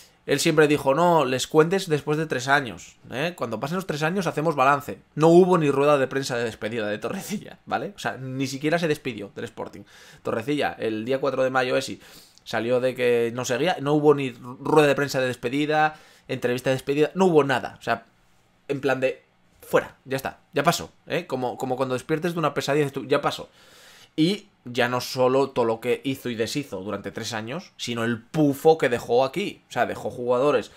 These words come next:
con unos contratos de la hostia. Eh, por ejemplo, Álvaro Vázquez, que ahí en Zaragoza lo conocéis,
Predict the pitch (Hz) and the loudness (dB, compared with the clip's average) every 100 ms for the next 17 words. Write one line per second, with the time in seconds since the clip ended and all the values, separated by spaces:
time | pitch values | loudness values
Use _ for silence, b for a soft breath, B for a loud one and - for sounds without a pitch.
0 | B B B 110 113 117 131 120 131 123 | B B B -8 -8 -4 -4 -2 -2 -2
1 | 101 - 123 117 104 117 147 - 139 139 | -6 -12 -4 0 4 6 4 0 -4 -2
2 | 156 B B B - 110 101 104 131 107 | -2 B B B -10 -10 -10 -6 -4 -4
3 | 107 113 117 117 - - 113 110 107 107 | -2 0 2 2 0 -4 -4 -6 -4 -4
4 | 110 117 110 110 110 107 147 175 | -4 -4 -6 -8 -10 -2 0 0